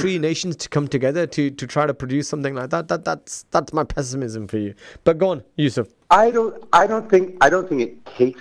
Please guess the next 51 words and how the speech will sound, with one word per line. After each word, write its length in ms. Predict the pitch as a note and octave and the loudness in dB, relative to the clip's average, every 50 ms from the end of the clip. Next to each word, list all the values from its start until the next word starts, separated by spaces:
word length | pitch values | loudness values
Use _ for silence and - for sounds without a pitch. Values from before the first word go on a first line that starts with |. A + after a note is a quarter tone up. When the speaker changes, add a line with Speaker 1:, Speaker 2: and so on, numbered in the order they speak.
| - - | -12 -6
Speaker 2:
Three 220 | - A2 A2 G#2 | -2 -2 0 0
Nations 480 | F2+ F2+ F#2 F#2+ G2+ - - G#2 F2+ - - | -2 -4 -4 -4 -4 -4 -6 -8 -8 -8 -8
to 80 | - F#2+ | -8 -4
come 200 | - G2+ F#2+ E2 | -2 -2 -2 -2
together. 460 | - E2+ F#2 G2+ G#2+ G#2+ A#2 G#2+ - - | -2 -2 0 0 2 2 0 0 0 0
Speaker 1:
Yeah. 80 | - G2 | 0 2
Speaker 2:
I 300 | G2 G2 G2+ G2+ G#2 - - _ - | 2 2 -2 -4 -8 -10 -8 _ 2
don't 280 | C3+ C3 C3+ C3 - - | 2 2 2 2 2 2
th-, 120 | B2 - | 2 4
I, 80 | - G#2+ | 4 0
Turkey 400 | - - - D#3 D3 - - - | -2 0 2 2 2 2 0 -2
could 140 | - C#3 B2 | 2 2 2
have 120 | A2 G#2 | 4 4
done 140 | - A2+ A2+ | 2 2 2
it 100 | A2+ - | 2 0
by 140 | - G#2 G2+ | 2 2 2
itself. 480 | G2 - - - G#2 G2 G2 - - - - | 2 -2 -2 0 2 2 2 0 -4 -14 -6
Malaysia 440 | - G#2 A2+ A#2+ C3 B2+ A2 A2 G#2+ | 0 2 4 4 4 2 0 -4 -2
could 120 | - A2 | 0 0
have 140 | A2 F2+ F2 | 0 0 2
done 120 | G#2 G2 | 0 0
it 100 | F#2+ F2 | 0 0
by 120 | - G2 F#2+ | 0 0 0
itself. 300 | F#2 - - A2 G2+ - | 0 0 0 0 2 2
I 80 | G#2+ G#2+ | 2 0
Speaker 1:
Yeah. 80 | A2 | 2
Speaker 2:
think 180 | A2+ A2+ G#2 G2+ | 0 -2 -2 -2
Pakistan 460 | B2 C3+ - A#2 - - G#2 F#2+ F2 | -2 -4 -4 -6 -4 -2 -2 -2 0
could 100 | - F2+ | 0 -2
have 140 | G2 E2 F2 | -2 -2 0
done 140 | - F#2+ F#2 | -2 -2 -2
it 100 | F2+ - | 0 2
by 120 | G#2 G2 | 2 2
itself 460 | G2 F#2+ B2+ A#2 A2+ G#2+ G2 F#2 F2+ - _ _ _ - | 2 0 0 0 0 0 -2 -4 -10 -14 _ _ _ 4
Speaker 1:
Yeah. 60 | E3 | 4
Speaker 2:
too. 220 | A#2+ A#2 - - - - _ _ _ - - | 6 4 0 -4 -8 -16 _ _ _ -8 -2
Speaker 1:
Yeah. 100 | A#2+ G#2+ | 2 2
Speaker 2:
I 60 | - | 2
think 160 | - A3 G3 | 2 2 -4
the 80 | A3 G#3 | -4 -4
reason 340 | G#3 G#3+ G#3+ E3+ G#3 G#3 F#3 | -2 -2 -2 -2 0 2 4
why 180 | F#3+ F3+ F3+ | 4 4 4
having 340 | E3+ E3+ F3+ F#3 F#3 F3+ E3 | 2 2 2 2 2 -2 -4
Three 200 | E3+ - E3 E3 | -2 0 0 0
Nations 400 | D#3+ D#3+ D#3 D#3 - E3+ D3 - | 2 0 0 0 -2 -2 -4 -2
together 360 | - C3+ E3 F3 F3 E3+ D3+ C3+ | 0 2 4 4 4 4 2 2
is 180 | C3+ C3 C3+ | 2 0 -2
a 80 | C3 - - - | -4 -6 -2 0
symbol 240 | D3+ D3+ C#3+ D3+ C#3+ | 0 2 2 2 0
of 100 | A#2+ A#2 | 0 0
unity. 580 | A#2 C#3 E3+ F#3 F3+ D3 G2+ G#2+ G#2 G2+ - | 0 0 0 2 0 -2 -2 -2 -4 -6 -8